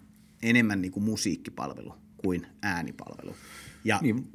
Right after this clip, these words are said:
Speaker 2: brändimielessä varmaan myös pitkään vielä, jos
Speaker 1: On, ja sit jos sä yrität etsiä Spotifysta jotain sisältöä,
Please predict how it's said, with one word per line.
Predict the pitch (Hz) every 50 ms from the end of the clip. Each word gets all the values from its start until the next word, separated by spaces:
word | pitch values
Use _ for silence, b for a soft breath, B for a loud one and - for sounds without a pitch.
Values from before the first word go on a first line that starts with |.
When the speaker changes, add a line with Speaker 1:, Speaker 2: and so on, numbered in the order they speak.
| 101
Speaker 2:
brändimielessä | - 113 107 110 107 98 98 107 113 120 120 117 110 - 131
varmaan | 117 120 117 117 123 120 120
myös | 123 123 123
pitkään | 127 - 104 87 - - - - 65 -
vielä, | - - - - - -
jos | 85 - -
Speaker 1:
On, | - 131 131 131 127 120 113
ja | 110
sit | 113 123 123 -
jos | 131 127
sä | - 131
yrität | 127 127 127 - 117 - -
etsiä | 185 185 180 - - - 90
Spotifysta | - - - - - - - - 65 62 - - -
jotain | 73 64 62 - 78 67 -
sisältöä, | - - - - - 73 73 - - - -